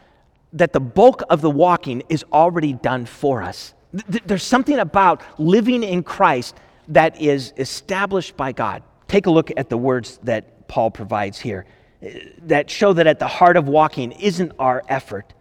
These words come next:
Here's what defines it. The words "rooted and built up in him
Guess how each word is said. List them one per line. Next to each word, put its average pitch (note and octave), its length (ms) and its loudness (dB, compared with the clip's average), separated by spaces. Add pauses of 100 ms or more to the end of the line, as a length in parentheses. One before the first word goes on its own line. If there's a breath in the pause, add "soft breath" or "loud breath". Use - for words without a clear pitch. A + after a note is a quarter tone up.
(380)
Here's G3 180 2
what F#3+ 120 -2
defines C3 440 -6
it. G2+ 120 -14 (1200)
The C#3 100 -4
words C#3+ 380 -2 (220)
"rooted D3+ 520 -2 (880)
and B2 180 -6
built E3 280 0
up - 600 -6
in C3+ 200 -4
him G2 340 -12